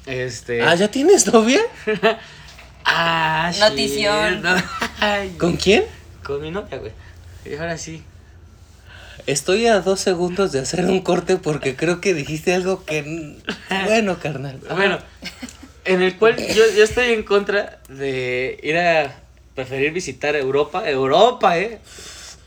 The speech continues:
Speaker 1: Que primero visitar tu propio país, porque tenemos tantas, tantas, tantas cosas para visitar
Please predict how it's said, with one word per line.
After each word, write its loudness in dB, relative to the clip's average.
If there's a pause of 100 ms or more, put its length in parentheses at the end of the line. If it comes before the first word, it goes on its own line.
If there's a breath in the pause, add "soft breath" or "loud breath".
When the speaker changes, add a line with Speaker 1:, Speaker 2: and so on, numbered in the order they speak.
(460 loud breath)
Speaker 1:
Que -2
primero -6
visitar -10 (280)
tu -16
propio -12
país, -4
porque -14
tenemos -6
tantas, -2 (560 loud breath)
tantas, -4
tantas -4
cosas -8
para -6
visitar -8